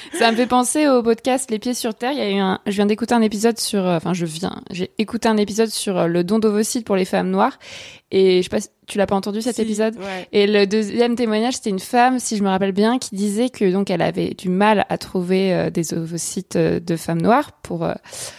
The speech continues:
Speaker 1: pour avoir des enfants. Et en fait, à chaque fois qu'elle faisait une P M A, ça échouait.
Speaker 2: Mm.
Speaker 1: Et à la fin, elle s'est posée et elle s'est dit, « Mais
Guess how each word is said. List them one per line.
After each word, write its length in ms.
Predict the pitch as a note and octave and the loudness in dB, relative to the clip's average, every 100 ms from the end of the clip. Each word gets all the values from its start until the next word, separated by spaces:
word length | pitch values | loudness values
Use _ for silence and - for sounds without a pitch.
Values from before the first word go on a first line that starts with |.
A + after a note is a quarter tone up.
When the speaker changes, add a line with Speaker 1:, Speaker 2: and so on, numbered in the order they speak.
| - _ - | -20 _ -16
Speaker 1:
pour 280 | - F#3+ F3 | -4 -2 0
avoir 300 | F3 F3 E3+ | -2 -2 -4
des 160 | F3 F3+ | -2 -4
enfants. 380 | E3+ A#3 D4 - - | -2 0 0 0 2
Et 240 | G3 G3+ F#3+ | 4 4 0
en 80 | |
fait, 240 | F#3 B3+ C4 | 0 0 0
à 80 | G#3+ | -2
chaque 160 | F#3+ | -2
fois 160 | A3+ A3+ | -4 -2
qu'elle 140 | G3+ | -2
faisait 340 | - F#3 F3+ G3 | -2 -2 0 0
une 140 | F#3+ | 2
P 80 | G#3 | 2
M 200 | F#3 F#3 | 2 2
A, 120 | A3+ | 0
ça 260 | - F3+ - | 0 -2 0
échouait. 420 | F#3+ F#3+ - A3 | -2 -2 0 0
Speaker 2:
Mm. 140 | G#3 G3+ - - - - | 0 -6 -16 -18 -16 0
Speaker 1:
Et 100 | A3+ | 4
à 80 | F#3+ | 8
la 120 | F3+ | 6
fin, 240 | F#3 D4+ G4+ - _ | 4 2 -2 -4 _
elle 180 | G3 F3 | -4 -4
s'est 200 | - F#3 | -4 -4
posée 400 | G3 F#3+ G#3 G4 | 0 2 2 2
et 80 | D#4 | 2
elle 100 | F#3+ | 2
s'est 180 | - F#3 | -2 -6
dit, « 180 | F3 A#3+ | 0 2
Mais 380 | G3 E3+ E3 | 2 0 -2